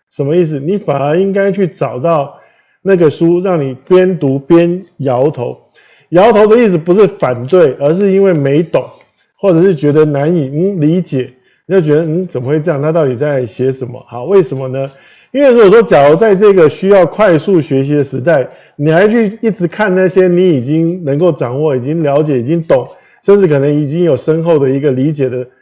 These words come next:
其实某程度你已经在浪费你的一些时间了。因为如果既-，既然你对那个领域已经有一定的认知的时候，你反而应该要去想办法去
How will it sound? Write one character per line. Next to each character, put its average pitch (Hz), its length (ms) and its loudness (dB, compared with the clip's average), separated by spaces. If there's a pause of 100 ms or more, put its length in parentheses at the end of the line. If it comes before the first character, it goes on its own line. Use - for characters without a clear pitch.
(140)
其 - 80 -8
实 226 80 2
某 165 160 2
程 151 180 0
度 160 160 -2 (100)
你 185 160 0
已 151 100 0
经 156 160 -4
在 165 140 0
浪 156 260 -4
费 139 320 -4
你 127 140 -10
的 131 80 -8
一 147 100 -2
些 147 160 -2
时 135 180 -8
间 127 240 -6
了。 127 140 -8
因 185 180 -2
为 185 160 0 (300)
如 185 100 0
果 220 100 6
既-， 185 120 2 (160)
既 - 120 0
然 170 200 4
你 143 80 0
对 175 180 0
那 175 80 -2
个 170 60 0
领 127 140 -4
域 143 180 -4
已 - 20 -8
经 135 160 -8
有 123 140 -4
一 123 60 -6
定 147 180 -6
的 127 100 -4
认 143 140 -2
知 131 180 -8
的 127 80 -2
时 139 60 0
候， 131 80 -2
你 196 120 -6
反 139 220 -6
而 135 140 -4
应 180 100 -4
该 175 160 -4
要 175 80 0
去 170 160 -4
想 120 240 -10
办 139 160 -8
法 123 80 -8
去 156 220 -8